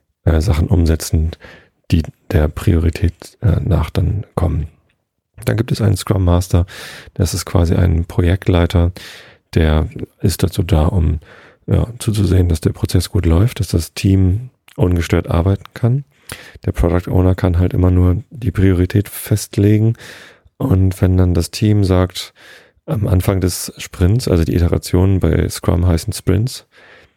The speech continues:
das und das wollen wir machen, dann, ähm, also bis dahin committen wir uns darauf, das zu tun. Früher hieß es mal Commitment, heutzutage heißt es Forecast, weil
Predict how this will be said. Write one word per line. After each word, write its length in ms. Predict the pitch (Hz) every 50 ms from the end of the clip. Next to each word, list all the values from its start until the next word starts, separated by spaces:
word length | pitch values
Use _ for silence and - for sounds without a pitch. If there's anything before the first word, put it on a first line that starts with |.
| _ _ _ _ _ _ _ _
das 180 | - 85 82
und 100 | - 85
das 200 | 85 85 - -
wollen 160 | 82 80 73 76
wir 80 | 73
machen, 340 | 76 80 82 - 117 139 156 - -
dann, 320 | - 80 78 78 78 -
ähm, 320 | - - 78 76 78 80 78 - _ _ _ _ _ _ _ _ _ _ _ _ _ _ _ _ - - - - - - _ _
also 140 | - - -
bis 100 | - -
dahin 480 | - - - 90 90 90 95 92 90
committen 460 | - - 98 95 101 104 - - 92 90
wir 160 | 90 92 104
uns 180 | 98 90 -
darauf, 320 | - 95 87 - 101 90 -
das 160 | 98 95 -
zu 140 | - - -
tun. 320 | - 117 120 117 113 110 - - - - - - _
Früher 320 | - - - - 104 95
hieß 160 | 95 98 - -
es 80 | 95
mal 160 | 101 85 87
Commitment, 760 | 85 - - 95 95 101 - - 98 87 85 85 85 - - - - - - - - - - - _ _ _ _ _ _ _
heutzutage 540 | - 92 87 - - - 92 85 82 82 82
heißt 220 | 82 82 78 -
es 100 | - -
Forecast, 920 | - - - - 101 92 101 - - - - 82 85 85 80 - - - -
weil 340 | 95 90 90 85 - - -